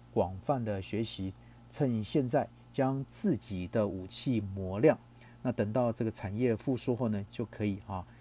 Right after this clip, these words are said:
这迎风高去。所以呢，哈，毕业季，啊，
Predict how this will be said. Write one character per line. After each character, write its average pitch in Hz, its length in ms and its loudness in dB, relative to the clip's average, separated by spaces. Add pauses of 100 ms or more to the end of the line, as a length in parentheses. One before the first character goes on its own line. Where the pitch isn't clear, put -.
(120)
这 - 180 -4
迎 113 180 -2
风 120 280 -2
高 127 180 4
去。 117 260 -2 (880)
所 180 200 6
以 202 80 8
呢， 151 180 2
哈， 120 260 0
毕 151 140 2
业 135 140 8
季， 101 520 0 (120)
啊， 92 280 -2